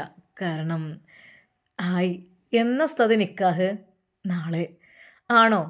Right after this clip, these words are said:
മാഷാ അല്ലാ." എന്തൊക്കെ തന്നെയായാലും ഏതാണ് ഉസ്താദിന് ഇഷ്ടപ്പെട്ട മോഡൽ? നോക്കിക്കേ.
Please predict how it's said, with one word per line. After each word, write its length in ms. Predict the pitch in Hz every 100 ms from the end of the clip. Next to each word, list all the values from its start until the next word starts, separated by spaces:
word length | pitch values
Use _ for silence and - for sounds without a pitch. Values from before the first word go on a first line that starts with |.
| 190
മാഷാ 420 | 190 175 - 165
അല്ലാ." 260 | 143 151 156 - _ _ _ -
എന്തൊക്കെ 420 | 180 180 180 208
തന്നെയായാലും 500 | 226 214 214 196 185 - _ 208
ഏതാണ് 380 | 220 262 277
ഉസ്താദിന് 340 | 269 - 226 226
ഇഷ്ടപ്പെട്ട 420 | - 214 196 220
മോഡൽ? 400 | 214 185 175 180 196 180 - - - -
നോക്കിക്കേ. 540 | 214 214 214 220 220